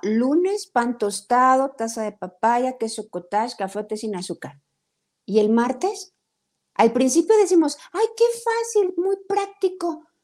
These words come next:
¿no? Pan tostado, papaya, queso cottage, café o té sin azúcar.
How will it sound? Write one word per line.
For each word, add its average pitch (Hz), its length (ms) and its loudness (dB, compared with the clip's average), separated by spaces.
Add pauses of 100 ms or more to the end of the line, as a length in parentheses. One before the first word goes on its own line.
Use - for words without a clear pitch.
(180)
¿no? 254 420 -2 (460)
Pan 240 280 4
tostado, 262 840 -4
papaya, 240 680 -4
queso 247 280 -10
cottage, 220 460 -8
café 214 220 -10
o 214 40 -10
té 220 120 -10
sin 214 180 -6
azúcar. 190 500 -8